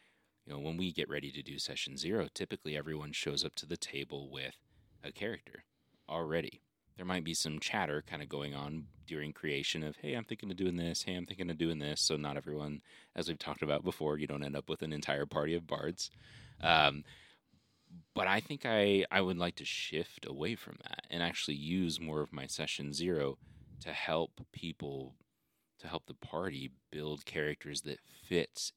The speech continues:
into the campaign or into the world. So, uh, a-, as a D M, I like to use session zero as an opportunity to share details about the world, kind of the pieces of the world that you need to know about.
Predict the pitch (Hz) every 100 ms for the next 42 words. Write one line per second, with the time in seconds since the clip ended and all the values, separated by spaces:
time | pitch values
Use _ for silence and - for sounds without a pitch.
0 | - 90 80 80 - 73 71 139 69 67
1 | - _ _ _ - 76 - 67 - -
2 | - - - 76 73 - 73 67 67 -
3 | - - _ _ _ _ - 71 67 67
4 | - - - 90 - 92 85 76 73 101
5 | 90 76 73 - 80 87 110 98 78 73
6 | 80 76 73 73 73 73 71 71 73 85
7 | 76 71 71 69 - 71 67 65 73 -
8 | 71 71 69 - 69 65 65 - _ _
9 | _ _ - 76 76 73 73 - 71 69
10 | 67 - _ - 107 113 - 117 104 90
11 | 78 78 78 73 71 69 73 85 71 73
12 | 73 71 76 67 67 67 73 76